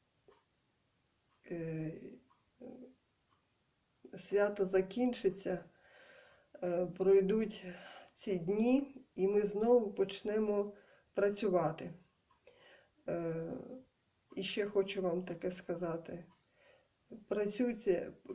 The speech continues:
працюйте, дорогі жіночки, але ж не запрацьовуйтесь. Е, піднімайте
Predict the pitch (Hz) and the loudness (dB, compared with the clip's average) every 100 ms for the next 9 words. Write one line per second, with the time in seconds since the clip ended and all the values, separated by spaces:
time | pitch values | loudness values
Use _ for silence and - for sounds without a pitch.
0 | - 190 190 190 254 247 196 180 180 185 | 0 4 4 4 2 4 4 4 4 4
1 | 185 180 180 175 170 165 - - - - | 2 0 0 -2 -2 -6 -8 -6 -6 -10
2 | - 175 180 220 214 202 190 190 190 190 | -6 -2 0 0 0 0 2 2 2 0
3 | 185 180 165 165 165 - - - _ _ | 2 2 2 0 -6 -12 -14 -20 _ _
4 | _ _ - _ _ 175 170 170 190 185 | _ _ -20 _ _ -2 0 0 0 4
5 | 202 226 233 220 214 | 6 6 4 2 6